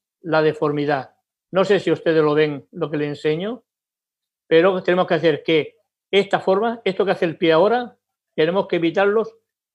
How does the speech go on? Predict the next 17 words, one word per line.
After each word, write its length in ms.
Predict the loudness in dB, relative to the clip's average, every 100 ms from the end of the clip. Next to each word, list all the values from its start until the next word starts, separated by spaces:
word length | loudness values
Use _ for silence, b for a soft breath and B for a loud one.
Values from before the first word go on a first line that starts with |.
| _
siempre, 680 | -2 0 0 -4 -14 -16 _ _ _
siempre, 580 | -2 0 0 0 0 0
siempre. 440 | -2 -2 -2 -14
Siempre 280 | -4 -4 -2
tenemos 240 | -4 -4
que 60 | -6
mantener 440 | -4 -4 -4 -6 _ _ _ _
un 220 | -6 -2
arco 380 | 0 0 0 0
anterior 640 | 0 -4 -4 -2 -2 -2 -8 _
lo 220 | -6 -4
máximo 360 | -2 -2 -2 -4
posible. 540 | -4 -6 -10 -12 -20 _ _ _ _ _ b b _ _
En 160 | -4 -2
el 160 | -2
pie 140 | 0 0
amputado, 800 | 2 0 2 2 2 -2 -6